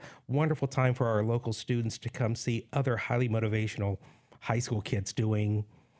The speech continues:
building, just having a good time. It's an academic kind of party, being quite honest. Uh, we have fifteen slots from this tournament that will go to the world tournament.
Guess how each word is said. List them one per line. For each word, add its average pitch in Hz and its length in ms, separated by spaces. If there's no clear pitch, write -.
building, 127 640
just 131 160
having 156 240
a - 20
good 120 160
time. 95 260
It's 101 120
an 113 100
academic 117 800
kind 107 200
of 104 140
party, 120 340
being 90 220
quite 101 240
honest. 104 380
Uh, 113 320
we 139 140
have 117 140
fifteen 160 440
slots 120 420
from 120 240
this 110 160
tournament 110 360
that 110 60
will 104 120
go 110 100
to 107 80
the 101 100
world 101 220
tournament. - 380